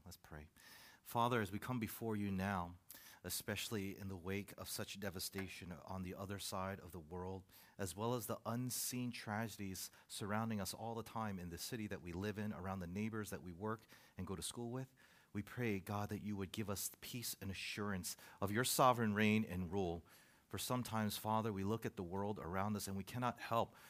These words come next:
but to be tempted to despair and to be so discouraged. God, we need you to be present here and now and every moment of our lives, but especially as your word is being preached so that we could hear our shepherd's voice guiding and leading us and assuring us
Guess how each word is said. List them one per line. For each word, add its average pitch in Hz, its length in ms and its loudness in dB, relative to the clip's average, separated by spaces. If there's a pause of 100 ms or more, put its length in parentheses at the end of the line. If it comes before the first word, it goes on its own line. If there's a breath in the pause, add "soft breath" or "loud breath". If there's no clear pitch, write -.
(120 loud breath)
but 113 120 4
to - 60 -4
be 101 120 2
tempted - 500 -4
to 98 100 -8
despair 110 640 2
and 90 140 -4
to 98 80 -4
be 85 120 -4
so 104 280 -4
discouraged. 90 720 -4 (360 loud breath)
God, 107 280 4
we 120 200 2
need 120 400 2
you 110 240 -2
to 90 120 -8
be 101 100 0
present 101 440 0
here 127 460 0
and 101 200 0
now 107 300 4 (500 soft breath)
and 135 120 0
every 143 220 2
moment 85 320 0
of 82 80 -6
our 82 80 -2
lives, 82 260 0
but 135 140 4
especially 139 520 2
as 101 160 0
your 101 120 -4
word 120 380 0 (280 loud breath)
is 120 120 6
being 120 200 8
preached - 400 -2
so 120 140 4
that 107 180 4
we 131 120 2
could 120 160 -2
hear 127 420 4 (480 loud breath)
our 104 80 4
shepherd's 123 440 2
voice 98 440 2
guiding 135 420 10
and 104 140 8
leading 127 320 4
us 131 160 2
and 104 140 0
assuring 131 520 2
us 80 240 -4